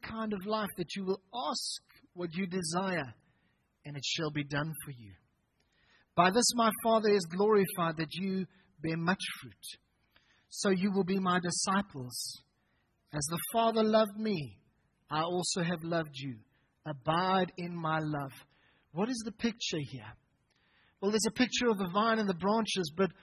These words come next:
the gist of it is a relationship. This is speaking about a relationship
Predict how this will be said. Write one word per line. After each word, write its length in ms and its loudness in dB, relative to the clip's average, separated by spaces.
the 120 0
gist 360 2
of 140 2
it 120 6
is 160 -2
a 60 -2
relationship. 720 -4
This 160 2
is 200 2
speaking 360 2
about 300 4
a 40 2
relationship 760 2